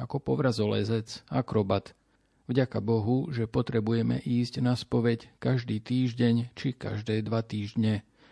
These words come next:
Ja chodím každých pätnásť dní. A toto je jedna veľká nerovnováha,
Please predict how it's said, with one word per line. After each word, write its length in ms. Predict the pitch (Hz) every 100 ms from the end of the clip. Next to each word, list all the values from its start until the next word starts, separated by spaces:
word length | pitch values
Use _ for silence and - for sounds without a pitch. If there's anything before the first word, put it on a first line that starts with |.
| -
Ja 160 | 151 143
chodím 400 | 139 120 117 120
každých 480 | 127 110 107 98
pätnásť 640 | - 101 - 110 104 107 107
dní. 480 | 110 113 113 107 _ _ _ - - -
A 80 | 123
toto 240 | 160 160
je 160 | 165 135
jedna 320 | 127 123 127
veľká 480 | 127 143 - 151 147
nerovnováha, 960 | 143 143 104 104 101 107 101 104 -